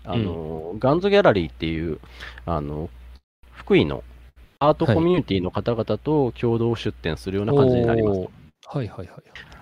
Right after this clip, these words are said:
Speaker 1: あ、ただ、あの、当然、あの、それは脈略なくやったわけではなく、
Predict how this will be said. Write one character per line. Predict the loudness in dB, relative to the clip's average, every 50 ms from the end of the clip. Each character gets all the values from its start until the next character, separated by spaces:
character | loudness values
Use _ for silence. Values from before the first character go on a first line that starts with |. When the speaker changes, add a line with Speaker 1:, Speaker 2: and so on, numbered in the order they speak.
| -8
Speaker 1:
あ、 | -6 -4 -4 -4 0 4
た | 6 6
だ、 | 6 6
あ |
の、 | 6 4 2 2 2 2
当 | 4 6
然、 | 8 8 8 8
あ |
の、 | 8 8
そ | 8
れ | 8
は | 8
脈 | 8 8 8 8 6
略 | 6 6 6
な | 6 6 4
く | 2 0 -4 -2
や | 0 -2 -2
っ | 0
た | 0 0
わ | 0 0
け | 0
で | -2
は | -4 -4
な | -4 -6 -8
く、 | -10 -10 -10 -10 -10 -10